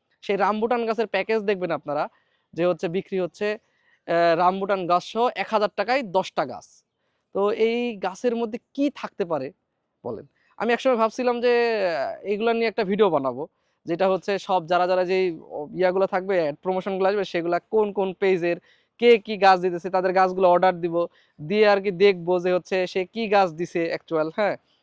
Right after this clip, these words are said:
এটা করবো ভাবছিলাম। তো ভাবলাম যে অযথা মানুষের সাথে আমার শত্রুতা বাড়ায় লাভ কি?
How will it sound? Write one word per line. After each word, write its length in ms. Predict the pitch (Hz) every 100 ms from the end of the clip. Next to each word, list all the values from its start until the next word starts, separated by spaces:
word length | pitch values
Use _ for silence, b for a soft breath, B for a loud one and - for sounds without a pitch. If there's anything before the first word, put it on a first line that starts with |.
| -
এটা 220 | 208 190 -
করবো 260 | 233 196
ভাবছিলাম। 380 | 170 143 139 127
তো 120 | 151
ভাবলাম 260 | 220 233 226
যে 60 | 220
অযথা 420 | 202 214 208 214
মানুষের 340 | 185 175 185
সাথে 180 | 175 180
আমার 160 | 180 165
শত্রুতা 440 | - 156 - 165 156
বাড়ায় 200 | 147 139
লাভ 140 | 135 -
কি? 100 | -